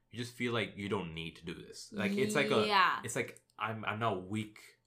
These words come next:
Speaker 1: I'm not that, that
Speaker 2: Yeah.
Speaker 1: weak that I need to, like, feel my emotions.
Speaker 2: Yeah,
Speaker 1: You
Speaker 2: and
Speaker 1: know?
Speaker 2: that's obviously not the case
Speaker 1: Sure.
Speaker 2: because I don't, you know, you're not weak if you feel your
Speaker 1: I,
Speaker 2: emotions.
Speaker 1: I think generally, like, you're stronger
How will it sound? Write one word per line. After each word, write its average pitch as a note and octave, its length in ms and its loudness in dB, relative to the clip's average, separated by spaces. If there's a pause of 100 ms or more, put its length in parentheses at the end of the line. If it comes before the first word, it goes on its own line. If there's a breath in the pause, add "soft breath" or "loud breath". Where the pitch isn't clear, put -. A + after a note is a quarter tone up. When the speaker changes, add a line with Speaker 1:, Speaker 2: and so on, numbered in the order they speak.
(220)
Speaker 1:
I'm A2 120 -2
not A#2 200 0
that, A2 120 0
that G#2+ 160 8
Speaker 2:
Yeah. F#2+ 100 2
Speaker 1:
weak G2 140 -2
that F#2 100 0
I F2+ 80 0
need G2 120 -6
to, G2 40 -10
like, E2 260 -6
feel G2+ 180 -4
my F2 100 -4
emotions. D#2+ 420 -10
Speaker 2:
Yeah, G#3 600 2 (100)
Speaker 1:
You - 60 0
Speaker 2:
and A#3+ 80 2
Speaker 1:
know? B3+ 60 4
Speaker 2:
that's - 180 0
obviously D4 440 2
not G#3 400 0
the G3+ 100 -6
case F3+ 380 -10
Speaker 1:
Sure. F3 140 -10
Speaker 2:
because F3+ 260 -10
I F#3 100 -4
don't, G#3 220 -6 (500)
you A#3 80 0
know, C4 100 -4
you're G#3+ 160 -6
not B3+ 260 -4
weak A#3+ 200 -6
if F3+ 140 -14
you F#3 60 -14
feel F#3+ 260 -6
your F3 140 -8
Speaker 1:
I, - 20 -8 (140)
Speaker 2:
emotions. E3+ 300 -8
Speaker 1:
I A2+ 60 -2
think A#2 200 -4
generally, F#2 260 0
like, F2+ 180 -4
you're F2 100 -4
stronger D#2+ 380 -8